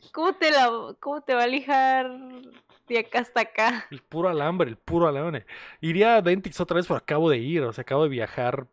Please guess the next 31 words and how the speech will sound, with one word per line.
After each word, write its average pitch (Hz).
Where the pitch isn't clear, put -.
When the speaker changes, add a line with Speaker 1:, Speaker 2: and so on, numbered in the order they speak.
Speaker 2:
horas. 127
O 147
sea, 160
estaría 170
chido 240
que -
si 143
fuera 160
a 175
hacer 165
un 160
road 143
trip 147
con 120
un 113
compa, 131
tendría 127
razón 139
para 135
ir 120
a 127
Mexicali, 123
que 131
me 113
arreglaran 117
el 117
alambre 120
y -
luego 113
Speaker 1:
Pe-, 113
Speaker 2:
ir 120